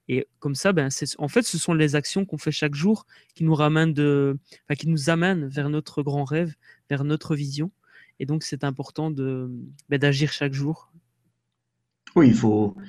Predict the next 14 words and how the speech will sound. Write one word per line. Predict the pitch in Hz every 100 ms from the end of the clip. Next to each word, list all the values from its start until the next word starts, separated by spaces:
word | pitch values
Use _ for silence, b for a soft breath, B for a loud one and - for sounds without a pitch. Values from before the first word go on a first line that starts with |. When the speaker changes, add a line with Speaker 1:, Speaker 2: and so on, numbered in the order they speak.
| B B 131
Speaker 2:
il |
faut | 123 156
oser | 165
son | 147 139
grand | 120 117
rêve | 110 107
aussi, | 98 117
hein. | 143
Il | 127
faut | - 127
se | 135
laisser | 123 117
aller, | 123 117
hein. | 117